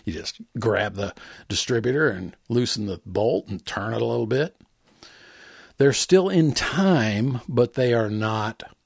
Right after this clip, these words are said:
a hundred eighty degrees. They might be a hundred and seventy-eight degrees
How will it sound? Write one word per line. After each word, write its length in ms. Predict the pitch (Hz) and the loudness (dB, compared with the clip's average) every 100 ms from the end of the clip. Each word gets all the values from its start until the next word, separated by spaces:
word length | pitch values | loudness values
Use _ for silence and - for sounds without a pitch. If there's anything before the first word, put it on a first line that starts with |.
| _ _ _ | _ _ _
a 60 | - | -2
hundred 260 | 143 123 101 | 0 2 2
eighty 320 | 123 196 165 | 2 4 2
degrees. 480 | 104 101 92 113 127 | 0 -2 -2 -2 2
They 100 | 139 | 2
might 280 | 120 104 | 0 -2
be 80 | 98 | -4
a 80 | 92 | -4
hundred 400 | - 120 98 90 | -2 -2 -2 -4
and 240 | 90 82 - - | -4 -6 -10 -16
seventy-eight 960 | - - - 95 90 92 95 127 226 - | -6 -2 -2 -2 -6 -6 -2 -2 -2 -2
degrees 760 | 131 104 98 87 78 - - | -4 -2 -4 -6 -6 -6 -6